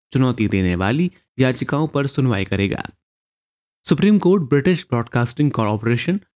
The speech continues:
बीबीसी की इंडिया द मोदी क्वेश्चन नामक डॉक्यूमेंट्री को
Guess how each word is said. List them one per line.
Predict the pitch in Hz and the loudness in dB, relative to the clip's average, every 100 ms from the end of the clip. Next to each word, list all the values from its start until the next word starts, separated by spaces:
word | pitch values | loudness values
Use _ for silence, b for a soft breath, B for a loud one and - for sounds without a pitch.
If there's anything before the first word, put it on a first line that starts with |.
| _ - | _ 0
बीबीसी | 123 147 - 170 | 2 2 0 0
की | 170 | 0
इंडिया | - 131 131 135 147 - _ - | 0 0 2 0 -2 -10 _ -12
द | 104 | -2
मोदी | 107 95 107 139 135 156 - | 0 2 2 2 2 0 0
क्वेश्चन | 131 123 - 117 | -4 -2 0 0
नामक | 101 101 107 | 2 0 0
डॉक्यूमेंट्री | 104 101 110 113 113 131 | -4 -4 0 0 0 -2
को | 90 85 | -2 -6